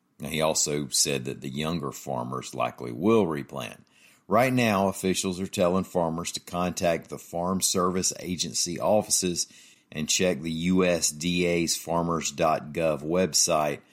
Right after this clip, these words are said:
for possible disaster aid.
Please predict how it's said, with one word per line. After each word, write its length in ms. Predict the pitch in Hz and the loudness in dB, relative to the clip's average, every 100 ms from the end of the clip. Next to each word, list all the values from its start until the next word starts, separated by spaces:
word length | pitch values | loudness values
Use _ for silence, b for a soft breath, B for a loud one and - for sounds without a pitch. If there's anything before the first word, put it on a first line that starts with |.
| b b b _ | b b b _
for 160 | - | -14
possible 600 | 65 73 67 - - 73 65 | -6 0 0 0 -4 -6 -6
disaster 760 | 67 67 69 67 - - 57 - | -6 -6 -4 -2 -4 -6 -6 -6
aid. 460 | 64 58 - - | -6 -6 -8 -14